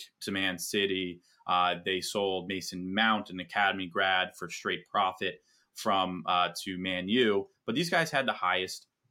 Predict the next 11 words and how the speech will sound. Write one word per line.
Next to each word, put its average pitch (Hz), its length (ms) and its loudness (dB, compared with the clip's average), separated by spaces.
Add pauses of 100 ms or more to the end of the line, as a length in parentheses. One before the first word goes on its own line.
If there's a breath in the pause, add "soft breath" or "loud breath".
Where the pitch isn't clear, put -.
(600)
salary, 147 500 2
which 98 380 -4 (240)
over 123 280 2
weekly 113 460 0
salaries 95 540 2
and 87 160 -6
year 92 140 -2
by 117 140 2
year 90 420 -2 (100)
adds 90 320 0
up 101 160 4